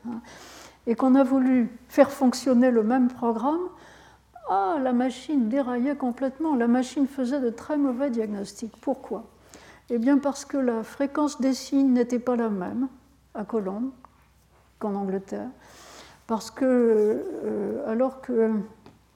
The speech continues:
je me souviens, ça m'avait frappé, en Angleterre, le, l'occlusion intestinale,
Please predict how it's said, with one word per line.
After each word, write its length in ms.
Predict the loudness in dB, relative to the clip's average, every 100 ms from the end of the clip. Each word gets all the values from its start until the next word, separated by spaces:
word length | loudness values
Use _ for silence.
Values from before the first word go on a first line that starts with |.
| _ _ _ _ -20 -20 -20 -6
je 120 | -2
me 100 | -2
souviens, 460 | 0 0 2 2 0 -8 -20 -20
ça 200 | -6 -2
m'avait 260 | 0 0 0
frappé, 500 | -2 -6 -4 -2 -4 -6 -20 -20 _ -20 -6
en 140 | 0 2
Angleterre, 600 | 4 4 2 2 2 2
le, 480 | 0 2 0 0 -4 -6 -16 _ _ _ -20 _ _ _ 0
l'occlusion 500 | 0 2 -4 0 0
intestinale, 920 | 0 -2 -6 -4 -4 -2 -2 -2